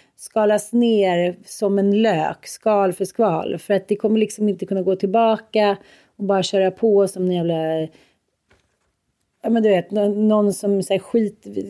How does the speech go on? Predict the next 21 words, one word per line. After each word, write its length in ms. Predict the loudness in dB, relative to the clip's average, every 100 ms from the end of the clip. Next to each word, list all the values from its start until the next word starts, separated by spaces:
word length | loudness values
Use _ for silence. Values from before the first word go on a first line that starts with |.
| -6
Jag 220 | 0 0 0
tycker 220 | -2 -2
att 120 | -2
vi, 420 | 2 2 4 0 -2 _ _ -6
jag 140 | -4
tror 120 | 0
också 160 | 0 0
att 60 | -2
det 60 |
är 40 | 0
det 160 | 0
som 180 | 0 -4
är 40 |
stora 440 | -4 -2 0 0 -2
så 120 | -2
här 80 | -2
mode- 380 | 0 0 2 2
och 60 |
ordstraffet, 640 | 0 -4 -2 -2 -2 -2
att 140 | -2 0
vi, 240 | 0 0